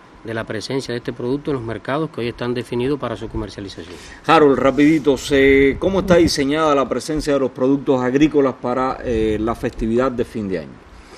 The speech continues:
Speaker 1: Este sector, Yunel, es imprescindible en la, en el aseguramiento de las actividades de fin de año. Eh, está desde la venta con sus productos listos,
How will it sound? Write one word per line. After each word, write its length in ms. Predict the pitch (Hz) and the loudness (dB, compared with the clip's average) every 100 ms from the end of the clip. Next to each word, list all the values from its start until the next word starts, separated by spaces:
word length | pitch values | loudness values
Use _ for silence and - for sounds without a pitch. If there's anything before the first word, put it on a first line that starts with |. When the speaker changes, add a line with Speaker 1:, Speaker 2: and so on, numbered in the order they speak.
| - - - - | -20 -20 -20 -4
Speaker 1:
Este 260 | 185 170 165 | -2 0 0
sector, 360 | 147 123 165 | 0 0 0
Yunel, 440 | 156 139 156 156 139 | 0 0 0 0 -2
es 140 | 135 151 | -4 -2
imprescindible 920 | 147 123 120 117 110 147 147 127 113 | -2 -2 -4 -4 -2 0 -2 -2 -4
en 140 | 110 | -6
la, 240 | 107 101 98 101 - - | -6 -8 -12 -14 -20 -10
en 120 | 113 | -6
el 80 | 110 | -4
aseguramiento 720 | 110 - 104 104 104 139 147 139 | -4 -6 -6 -4 -2 0 0 -4
de 40 | |
las 80 | 120 | -6
actividades 520 | 110 - 107 135 139 | -6 -8 -4 -4 -4
de 100 | 117 | -6
fin 200 | - 110 | -6 -6
de 100 | 98 | -6
año. 100 | 82 - - - - - - - - - - - - - - - - | -10 -14 -18 -18 -18 -20 -18 -20 -20 -10 -8 -8 -16 -20 -20 -20 -14
Eh, 540 | 113 107 107 113 110 107 | -4 -2 -2 -2 -2 -4
está 360 | - 156 170 | 0 4 4
desde 260 | 160 135 135 | 2 2 0
la 120 | 127 | 2
venta 480 | 135 170 165 160 143 | 2 2 2 -2 -4
con 200 | 131 131 | -4 -4
sus 180 | - 117 | -4 -6
productos 520 | 117 117 160 139 135 | -4 -2 -2 -2 -2
listos, 460 | 143 180 - 202 | 2 0 0 -6